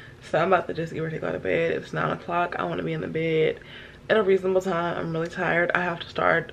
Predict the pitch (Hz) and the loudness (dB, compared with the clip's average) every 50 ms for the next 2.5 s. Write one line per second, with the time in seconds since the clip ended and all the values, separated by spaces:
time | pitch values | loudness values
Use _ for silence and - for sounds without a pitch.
0 | - - - 82 82 - - 175 180 190 202 190 180 - - - 175 165 165 170 | -2 0 0 0 0 2 2 2 4 6 4 4 2 0 0 0 0 0 0 -2
1 | 160 156 160 170 170 165 - 180 - 175 165 170 170 170 170 170 160 - - - | -2 0 0 0 -2 -2 -2 -4 -2 0 0 0 2 2 0 0 -2 -4 -4 -6
2 | - - 185 180 180 185 - 190 180 - | -6 0 2 2 2 6 4 4 4 4